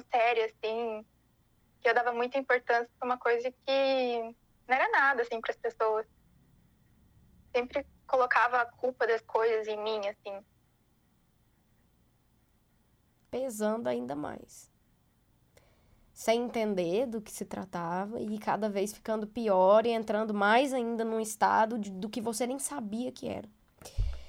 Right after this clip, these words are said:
Speaker 2: Enfim, hoje, com esse diagnóstico do border, você tem se sentido mais, mais em si,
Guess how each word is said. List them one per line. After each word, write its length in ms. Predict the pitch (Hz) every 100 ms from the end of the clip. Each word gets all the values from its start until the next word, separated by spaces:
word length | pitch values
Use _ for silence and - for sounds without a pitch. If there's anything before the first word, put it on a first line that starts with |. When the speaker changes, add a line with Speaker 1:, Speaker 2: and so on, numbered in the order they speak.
| - -
Speaker 2:
Enfim, 400 | - 277 - 233
hoje, 340 | 214 247 277 226
com 100 | 233
esse 160 | 220
diagnóstico 880 | 196 208 208 208 202 220 233 - 190 170 _ _ _ _ _ _ _
do 140 | 196
border, 760 | 208 185 190 226 226 196 180 175 - _ _ _ _
você 200 | - 214
tem 200 | 226 254
se 140 | 262
sentido 560 | 233 233 220 - 233 226
mais, 960 | 214 202 196 196 185 180 - - - _ _ _ _ _ _ _ _ _ _ _ _ _ _ _ _
mais 280 | - 269 339
em 120 | 311
si, 500 | 277 - - 285 262